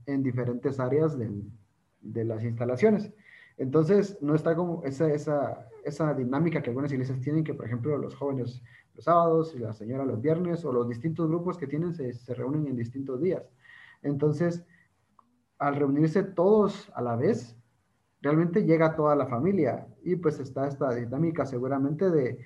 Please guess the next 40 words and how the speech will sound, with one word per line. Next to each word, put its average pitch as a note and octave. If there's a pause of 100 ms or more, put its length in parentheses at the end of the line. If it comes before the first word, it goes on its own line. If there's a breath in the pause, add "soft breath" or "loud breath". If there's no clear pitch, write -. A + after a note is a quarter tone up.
(160 loud breath)
de B2+
alistarse C3
como D3
familia B2+
para C3
ir C3
a -
la B2
iglesia, D3+
lo C3+
cual A3+
está D4
muy G#3+
bien G#3 (280 loud breath)
y, D3+
y, C3+
y -
está C3+
perfecto. D#3+
La A#2+
verdad B2
que E3
el, B2+
el B2+
hecho E3
de D#3+
que B2
la A2+
familia B2+
se A#2+
una D3+
para B2
ir C3
a C#3+
la B2
iglesia, C3+ (560 loud breath)
creo D3
que D3+
es C3+
un, C#3+